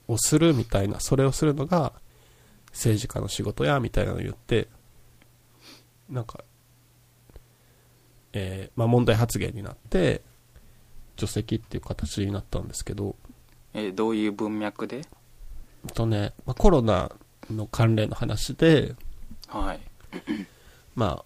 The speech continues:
Speaker 1: 高齢化とかが進んだら、
Speaker 2: うん。
Speaker 1: 医療費とか介護費とかかかるじゃないですか。
Speaker 2: うん。
Speaker 1: で、それにどこまで若者の時間を使うかみたいな話から、
Speaker 2: はい。うん。
Speaker 1: うん、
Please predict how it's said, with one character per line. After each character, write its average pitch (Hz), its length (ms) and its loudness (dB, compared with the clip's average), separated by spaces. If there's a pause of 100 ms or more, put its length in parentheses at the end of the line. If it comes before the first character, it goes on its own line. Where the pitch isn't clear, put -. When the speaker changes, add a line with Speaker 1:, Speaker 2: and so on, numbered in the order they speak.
(120)
Speaker 1:
高 143 200 6
齢 135 160 2
化 - 140 -2
と - 120 -2
か - 140 -2
が - 120 -6
進 - 280 -4
ん 101 140 -6 (200)
だ 147 120 -6
ら、 143 320 2 (720)
Speaker 2:
う - 20 -14
ん。 294 300 -12
Speaker 1:
医 120 80 0
療 113 160 2
費 - 120 0
と - 120 -6
か - 160 -10
介 101 280 -4
護 - 100 -2
費 - 120 4
と - 100 -6
か - 140 -12
か - 140 -16
か 104 140 -2
る - 220 -10 (240)
じ - 80 -6
ゃ 101 40 -4
な 101 100 -4
い 101 60 -6
で 110 80 -8
す - 120 -8
か。 139 140 4
Speaker 2:
う 123 100 -2
ん。 - 280 2 (240)
Speaker 1:
で、 127 80 0
そ 151 180 4
れ 151 100 8
に 170 220 6
ど 120 100 2
こ 123 140 0
ま 160 120 4
で 170 280 2 (1080)
若 117 240 2
者 110 220 2
の 104 120 -2
時 101 140 -4
間 85 160 -6
を - 100 -10
使 - 240 -4
う 92 60 -4
か 143 180 0
み 110 120 0
た 104 120 0
い 95 80 -2
な - 80 -8
話 - 480 -2
か - 160 -4
ら、 143 140 6
Speaker 2:
は - 140 0 (760)
い。 - 40 -8
う - 20 -6
ん。 104 380 -10 (760)
Speaker 1:
う 117 80 -2
ん、 110 300 -4